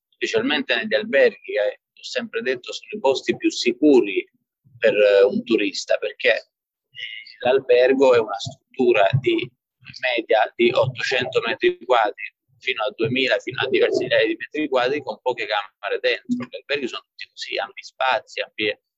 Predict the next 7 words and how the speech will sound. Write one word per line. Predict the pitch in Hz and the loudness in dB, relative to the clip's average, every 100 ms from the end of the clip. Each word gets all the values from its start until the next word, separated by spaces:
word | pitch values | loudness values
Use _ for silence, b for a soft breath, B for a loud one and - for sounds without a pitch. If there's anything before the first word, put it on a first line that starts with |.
| _ | _
soluzioni. | - 110 104 - 147 139 110 104 95 _ _ _ _ | -6 -4 -6 -2 0 0 -2 -6 -10 _ _ _ _
Quindi | - 147 | -8 -2
erano | 127 117 | -2 -2
i | |
posti | 110 151 - 117 | -2 -4 -4 -8
più | 117 | -6
sicuri. | - 139 139 | -6 -6 -6